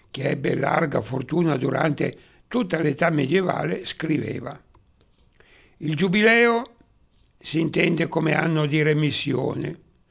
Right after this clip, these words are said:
Sono ebraici sia il termine che il numero composto da sette settennati, cioè quarantanove anni, in cui risuonavano le trombe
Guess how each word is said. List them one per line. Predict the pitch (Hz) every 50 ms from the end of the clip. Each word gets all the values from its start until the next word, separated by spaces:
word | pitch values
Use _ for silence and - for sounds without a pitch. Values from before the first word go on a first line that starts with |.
| _ - - - - -
Sono | - - - 202 202 196
ebraici | 185 180 151 156 151 170 170 185 196 208 175 - 175 175 160 143
sia | - - 160 175 185 160
il | 147 127 -
termine | - 165 170 190 214 214 214 220 220 214 208 202 190 160
che | - - 175
il | 175 156 143
numero | 139 156 196 233 208 185 165 156
composto | 131 160 208 214 - 180 170 165 160 135 - - 196 - - - - - - - _ _ _
da | - 143 151 147 -
sette | - - - 175 196 202 185 - - 185 180 151
settennati, | - - - 175 208 - - - 185 175 170 160 160 151 - - 113 - - 117 - - _ _ _ _ - - - -
cioè | - - 170 175 - - - -
quarantanove | - - 156 165 165 160 156 147 147 147 151 160 165 165 151 156 170
anni, | 170 160 156 147 143 135 131 - - _ _ _ _ _ _ _ _ - - - - -
in | 339 302 311
cui | 302 277 262 247 220
risuonavano | 190 196 190 185 - 208 220 214 208 180 175 156 156 151 156 156
le | 151 160 -
trombe | - 156 175 208 233 240 226 214 254 - -